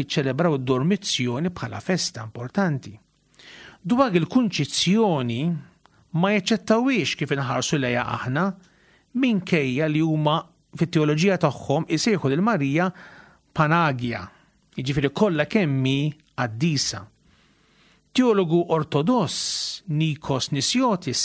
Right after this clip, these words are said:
jgħid hekk, "Il-konċepiment immakulat ta' Marija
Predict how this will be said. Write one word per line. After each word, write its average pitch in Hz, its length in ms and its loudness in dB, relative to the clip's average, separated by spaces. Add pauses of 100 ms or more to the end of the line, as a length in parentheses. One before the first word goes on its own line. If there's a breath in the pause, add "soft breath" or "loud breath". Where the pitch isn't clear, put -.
jgħid 196 320 0
hekk, - 380 -6 (760 loud breath)
"Il-konċepiment 160 1120 0
immakulat 139 840 0
ta' 131 100 -2
Marija 120 600 -8